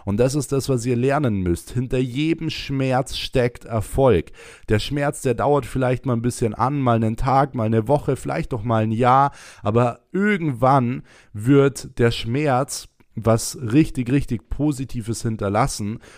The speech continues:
und einen Platz lassen für etwas Wunderschönes in deinem Leben, was dich wieder nach vorne bringt, okay? Deswegen, wenn du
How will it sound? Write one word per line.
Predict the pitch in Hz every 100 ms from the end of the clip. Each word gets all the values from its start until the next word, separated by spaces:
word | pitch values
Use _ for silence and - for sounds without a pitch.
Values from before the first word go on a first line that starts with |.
| -
und | 120 113 113 -
einen | 131 117 113
Platz | - 127 120 -
lassen | 123 120 - 120
für | - 120
etwas | 104 - 113 107 - - - -
Wunderschönes | 101 104 165 139 117 139 135 123
in | 120
deinem | 107 110
Leben, | 113 120 107
was | 107
dich | - -
wieder | 107 107
nach | 101
vorne | - - 120 113
bringt, | 87 85 73 -
okay? | 85 - 120 147 - - - -
Deswegen, | 110 135 139 135 120
wenn | 143 165
du | 127 147 156 143